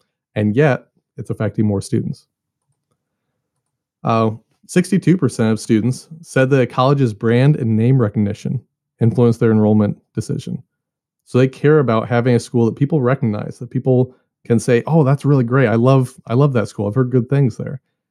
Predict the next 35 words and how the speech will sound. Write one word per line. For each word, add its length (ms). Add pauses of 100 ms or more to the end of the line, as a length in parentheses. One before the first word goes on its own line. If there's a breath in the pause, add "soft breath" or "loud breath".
(260)
Uh, 200
only 200
five 340
percent 460 (180)
of 140
students 320
said 200
that 100
it 120
does 220
not 160
matter 300
to 120
them 160
at 80
all. 300 (460)
So 160
building 400
that 180
name 260
recognition 680 (400)
and 160
building 280
that 160
awareness 420
are 100
important. 460
I 40
mean, 140
you 60
have 160
to 60
start 240
that 200
early. 380